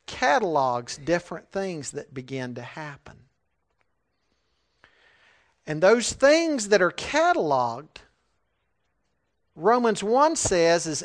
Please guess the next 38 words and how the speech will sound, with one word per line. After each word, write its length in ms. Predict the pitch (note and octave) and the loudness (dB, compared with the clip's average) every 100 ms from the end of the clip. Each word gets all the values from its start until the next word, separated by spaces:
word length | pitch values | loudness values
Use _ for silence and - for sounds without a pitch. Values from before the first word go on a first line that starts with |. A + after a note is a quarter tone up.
| - | 0
evidence 760 | A#3+ D4+ A3+ D3 D3+ - - D#3+ | 4 4 4 0 -4 -8 -12 0
that 240 | E3+ E3 | 2 2
the 100 | D#3 | 0
wrath 560 | C#3 C#3+ G#3+ D4+ F4 - | -2 0 2 4 2 0
of 180 | F3 D3 | -2 0
God, 640 | F#3+ A#3+ G3+ C#3+ C#3 D3 - _ - | 2 4 4 4 2 -2 -14 _ -4
the 100 | F#3+ - | -4 -2
orge, 440 | C4 D4+ D#4+ G#3+ D#3 B2+ A#2 - _ _ _ _ _ _ _ _ _ - | 0 4 4 2 -2 -2 -4 -14 _ _ _ _ _ _ _ _ _ -2
the 100 | E3+ - | 0 2
orge 360 | A#3 D#4 E4+ B3+ | 4 6 6 4
of 360 | B3 A3 F#3+ F3 | 4 6 4 4
God, 340 | A#3 A#3 F#3 | 6 6 4
the 100 | F3+ | 0
wrath 460 | E3 A3+ C#4+ D#4 A#3+ | 0 2 4 2 0
of 160 | E3 | 0
God 400 | A3 A#3+ A#3 F#3+ | 4 6 6 6
i-, 120 | F3 - | 2 -2
is 220 | F#3 E3 | -2 -2
this, 400 | F3+ E3+ - - - _ _ - | 0 0 0 -8 -12 _ _ -4
is 220 | E3+ - | -4 -2
this 260 | F#3 E3+ | -2 0
slow 800 | - - - G#3 A3+ B3+ C4 C4+ A3 | -2 -2 -2 2 4 6 6 6 4
but 260 | G#3+ D#3 | 2 2
steady, 760 | - - - A3+ A3+ G3+ D3+ D3 | -2 -4 -2 0 2 2 0 -4
the 100 | D3 | -2
Greek 360 | F#3+ G#3+ G#3+ | 2 2 4
word 200 | A3 G3+ | 4 4
orge, 540 | G3+ G3+ G3 E3+ D3+ C#3 | 4 4 4 2 0 0
this 160 | C#3+ | -4
slow 720 | - - - G#3 G#3+ B3 B3+ C4 | -4 -6 -6 2 4 6 6 4
but 240 | A#3 G#3 | 0 0
steady 640 | - - - A3+ G#3+ E3 | -4 -4 0 2 2 0
wrath 480 | D3 D#3 F3+ G#3 G#3 | -4 2 4 4 2
of 140 | G#3 F3+ | -6 0
God 380 | F#3 E3+ D3 | 2 4 2
that 120 | C#3+ C3+ | -2 -6
is 140 | C3 | -10
building. 540 | C#3 D3 B2 A#2 A#2+ | -4 -4 -4 -8 -20